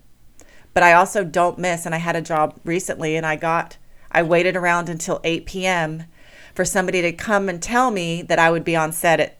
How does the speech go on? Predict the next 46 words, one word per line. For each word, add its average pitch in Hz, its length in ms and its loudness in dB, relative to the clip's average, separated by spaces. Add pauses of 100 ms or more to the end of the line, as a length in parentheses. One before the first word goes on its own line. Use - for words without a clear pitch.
seven 240 400 0
A 151 180 -2
M 147 340 -4
in 160 120 -4
Arlington, 165 760 2
and 151 200 -6
what 156 100 -2
was 160 140 -8
gonna 196 160 -2
be 170 120 -4
a 151 60 -2
half 214 320 0
day 160 180 -4
was 156 160 -8
in 160 80 -8
a 147 40 -6
full 202 280 -2
day, 147 280 2
and 147 100 -4
then 156 80 -4
I'm 156 80 -4
scrambling 170 540 -4
to 156 60 -8
find 156 280 -4
somebody 156 240 -4
to 143 80 -4
pick 165 220 -4
up 147 80 -2
my 151 120 -4
kids, 165 400 -4
and 160 80 -6
I 151 80 -2
was 151 160 -6
like, 147 240 -2 (1300)
"I 185 60 -6
don't 202 260 -2
miss 196 200 -6
this 170 180 -10
part, - 360 -6 (140)
you 160 120 -8
know? 151 280 -8 (160)
I 165 80 -14
just 165 200 -14
don't 170 180 -10
miss 165 220 -10
it." 123 100 -8